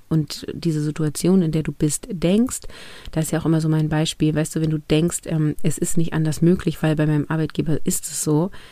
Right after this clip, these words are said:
dann hast du halt gedanklich eine Tür zugemacht, ne? Weil du hast dir ja ausgesucht, bei diesem Arbeitgeber zu sein und du akzeptierst damit dauerhaft diese Rahmenbedingungen.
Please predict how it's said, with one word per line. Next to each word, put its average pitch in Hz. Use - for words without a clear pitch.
dann 151
hast 160
du 165
halt 151
gedanklich 151
eine 160
Tür 196
zugemacht, -
ne? 175
Weil 147
du 147
hast 151
dir 156
ja 147
ausgesucht, 160
bei 151
diesem 143
Arbeitgeber 151
zu -
sein 143
und 143
du -
akzeptierst -
damit 151
dauerhaft 156
diese 147
Rahmenbedingungen. 156